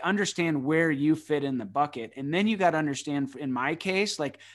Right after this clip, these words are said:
I thrive in entrepreneurial situations, and the more custom, the better, right? And so high-end custom projects. So then you have to go out and say, "Okay, if you're gonna be in the entrepreneurial world, then you gotta figure out."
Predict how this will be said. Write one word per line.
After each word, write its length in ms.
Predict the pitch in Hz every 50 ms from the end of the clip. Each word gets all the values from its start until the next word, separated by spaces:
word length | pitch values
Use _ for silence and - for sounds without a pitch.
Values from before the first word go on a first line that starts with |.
| - - -
I 220 | 147 151 165 180
thrive 640 | 175 - - - 147 143 143 147 151 147 147 147 127
in 120 | 127 127 120
entrepreneurial 800 | - 131 135 135 131 - - 135 127 127 127 131 127 127 123 120
situations, 840 | - - 131 120 - 143 135 123 113 113 110 - - 123 120 113 113
and 140 | 123 117
the 40 | 113
more 200 | 117 120 123 127
custom, 560 | 123 - - 131 127 - - - 127 117 120
the 80 | 117 104
better, 300 | 87 104 98 92 85 - -
right? 300 | 78 101 117 135 143 139 - - - - - - - -
And 120 | 143 139
so 140 | 139 151 143
high-end 560 | 123 - - 147 151 156 160 160 160 160 139
custom 460 | - - 147 139 - - 143 127 120
projects. 580 | - - 143 143 139 139 110 - 95 - - -
So 140 | - 143 139
then 180 | 147 175 190
you 120 | 214 208 196
have 160 | 180 170 170
to 80 | 165 143
go 160 | 131 147 147
out 160 | 147 147 143
and 120 | 139 131
say, 360 | - - 156 143 139 135 131 - - - - -
"Okay, 240 | 151 143 - 147 139 -
if 220 | - 190 208 202
you're 80 | 220 196
gonna 160 | 180 180 170
be 140 | 147 151 160
in 80 | 156 147
the 60 | 131
entrepreneurial 880 | 107 135 143 147 143 - - 131 123 127 151 170 190 190 180 156 135 123
world, 300 | 120 117 117 120 123 123
then 120 | 147 165
you 60 | 170
gotta 200 | 165 165 156 143
figure 380 | 127 - - 151 143 143 147 139
out." 300 | 135 135 131 127 - -